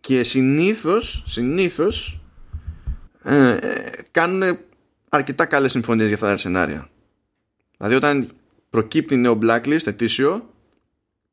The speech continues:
ξεκινά κυνήγι κανονικό και συνήθως οι επιλογές είναι καλές. Ούτως ή άλλως γίνονται αυτά τα πράγματα στο, στο κινηματογράφο, αλλά σκέψου το σαν ένα level παραπάνω, ρε παιδί μου.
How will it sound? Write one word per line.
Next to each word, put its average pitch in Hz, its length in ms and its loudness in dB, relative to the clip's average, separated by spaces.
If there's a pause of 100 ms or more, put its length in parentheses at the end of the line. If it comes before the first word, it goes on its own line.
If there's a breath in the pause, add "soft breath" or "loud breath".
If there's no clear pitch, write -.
(180)
ξεκινά 143 580 0
κυνήγι 147 1120 0
κανονικό 117 520 2
και 185 120 -4
συνήθως 156 460 -2
οι 147 40 4
επιλογές 135 600 0
είναι 151 260 2
καλές. 123 760 0 (2500)
Ούτως 160 320 2
ή 151 60 4
άλλως 123 260 2
γίνονται 110 260 4
αυτά 101 120 -2
τα 98 80 2
πράγματα 90 380 0
στο, 87 500 -6
στο 98 120 -4
κινηματογράφο, 95 760 0
αλλά 147 160 2
σκέψου 196 280 -2
το 180 60 -6
σαν 175 140 2
ένα 175 180 0
level 170 280 2
παραπάνω, 143 480 2
ρε 101 60 0
παιδί 98 220 -4
μου. 113 200 -2